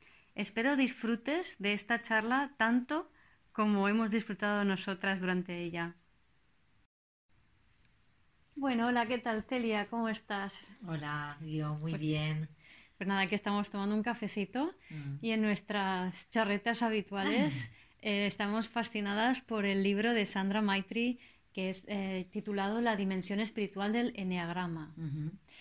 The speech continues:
Speaker 1: No somos expertas en eneagrama,
Speaker 2: No.
Speaker 1: pero es algo que nos va fascinando más y más.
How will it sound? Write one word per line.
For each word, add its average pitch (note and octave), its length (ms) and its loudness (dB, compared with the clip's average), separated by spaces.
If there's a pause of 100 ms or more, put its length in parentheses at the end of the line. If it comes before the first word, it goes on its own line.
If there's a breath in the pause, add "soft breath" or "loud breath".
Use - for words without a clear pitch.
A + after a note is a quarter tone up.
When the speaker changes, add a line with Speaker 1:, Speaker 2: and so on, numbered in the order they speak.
(460 loud breath)
Speaker 1:
No B3+ 160 6
somos B3+ 380 6
expertas A#3 520 -2
en A#3 100 2
eneagrama, G3+ 720 2
Speaker 2:
No. - 100 -4 (420)
Speaker 1:
pero A3+ 420 4
es A3+ 200 0
algo B3+ 320 4
que B3+ 80 0
nos G#3+ 180 -2
va A3+ 140 4
fascinando G#3+ 640 0
más G3+ 240 0
y G3+ 80 -2
más. F#3+ 500 -4